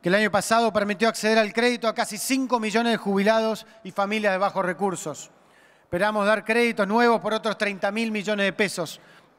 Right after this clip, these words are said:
Seguimos fortaleciendo al mismo tiempo la red de protección social, con una participación récord en el presupuesto nacional, más niños que nunca alcanzados por la U H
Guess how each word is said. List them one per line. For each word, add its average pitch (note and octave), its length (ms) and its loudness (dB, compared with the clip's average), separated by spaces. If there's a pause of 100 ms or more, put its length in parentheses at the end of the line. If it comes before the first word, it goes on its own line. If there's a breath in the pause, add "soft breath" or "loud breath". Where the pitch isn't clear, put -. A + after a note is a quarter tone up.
(1120 loud breath)
Seguimos G3 340 2
fortaleciendo F#3+ 680 0
al G#3+ 60 0
mismo G#3+ 240 -2
tiempo A3+ 320 0
la G3+ 140 4
red A3+ 180 2
de A3 100 0
protección G3+ 440 -2
social, F#3 540 0 (520 soft breath)
con F3+ 160 -2
una A3+ 200 2
participación G3+ 760 -4
récord A3+ 440 0
en F3 100 0
el E3+ 100 2
presupuesto F#3+ 540 0
nacional, G3+ 600 0 (440 soft breath)
más A3+ 200 2
niños B3 560 4 (180)
que F#3+ 120 0
nunca G#3+ 360 4
alcanzados F#3 500 0
por F#3 120 -2
la F#3+ 140 2
U G3 140 4
H A3 340 -2